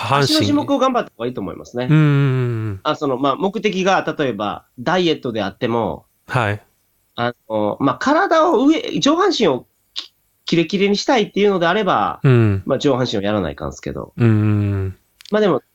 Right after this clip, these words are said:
Speaker 2: 体脂肪の燃焼であったり、まあ、
Speaker 1: はい。
Speaker 2: 健康数値ですか？
Speaker 1: うんうんうん。
Speaker 2: コレステロール値を下げたりとか、
Speaker 1: うんうん。
Speaker 2: 肝機能を改善したいとか、
Speaker 1: うんうん。
Speaker 2: 血圧下げたいとか、まあまあ、体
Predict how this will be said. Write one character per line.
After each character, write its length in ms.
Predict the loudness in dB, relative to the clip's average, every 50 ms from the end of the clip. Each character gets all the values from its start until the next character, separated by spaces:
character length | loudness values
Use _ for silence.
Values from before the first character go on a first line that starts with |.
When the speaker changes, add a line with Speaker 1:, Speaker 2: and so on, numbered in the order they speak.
| _
Speaker 2:
体 160 | -2 0 0 0
脂 200 | 0 0 0 0
肪 40 |
の 80 | 2 2
燃 200 | 2 2 2 2
焼 180 | 2 0 0 0
で 100 | 0 0
あ 40 | -2
っ 80 | -2
た 120 | -2 -4 -2
り、 160 | -2 -2 -2
ま 220 | 0 0 0 0 -2
あ、 180 | -2 0 2
Speaker 1:
は 40 | 2
い。 20 | 4
Speaker 2:
健 160 | 4 2 2 0
康 180 | 0 0 0
数 140 | 0 0 -2
値 160 | -2 -4 -8
で 100 | -8 -8
す 100 | -10 -14 _
か？ 200 | -12 -12 -12 -12 _ _ _ _ _ _
Speaker 1:
う 60 | 2 4
ん 20 |
う 20 | 4
ん 20 | 6
う 20 |
ん。 20 |
Speaker 2:
コ 40 | 6 4
レ 40 |
ス 100 | 4 4
テ 80 | 4 4
ロ 100 | 4 4
ー 40 | 2
ル 60 | 2
値 140 | 0 -2 -4
を 60 | -4
下 120 | -4 -8 -14 -14
げ 80 | -10
た 120 | -8 -8 -10
り 120 | -10 -10
と 120 | -14 -12
か、 340 | -10 -8 -8 -8 -8 -10 -14 _ _ _ _ _
Speaker 1:
う 60 | 0 2
ん 20 | 2 0 -2
う 60 | -4
ん。 160 | -4 -4 -4 -8 _ _ _ _ _ -4
Speaker 2:
肝 220 | -2 0 0 0
機 160 | 0 0 0
能 100 | 0 0
を 60 | 0
改 220 | -2 -2 -2 -2 0
善 200 | 0 0 0 0
し 80 | -2
た 120 | -2 -6 -6
い 80 | -6
と 80 | -8 -10
か、 320 | -10 -10 -10 -10 -12 -16 _ _ _ 0
Speaker 1:
う 60 | 0
ん 20 |
う 40 | 0
ん。 320 | 0 0 -2 -4 -4 -6 -4
Speaker 2:
血 260 | -2 -2 -2 0 0
圧 160 | -2 -2 -2 -4
下 120 | -2 -2
げ 100 | -2 -2
た 120 | -4 -8
い 80 | -14 -14
と 120 | -12 -10
か、 200 | -8 -8 -6 -4 -4
ま 140 | -2 -2 -2
あ 40 |
ま 440 | 0 0 0 0 -2 -4 -6 -10 -14 _
あ、 160 | _ -10 -6
体 140 | -4 -2 0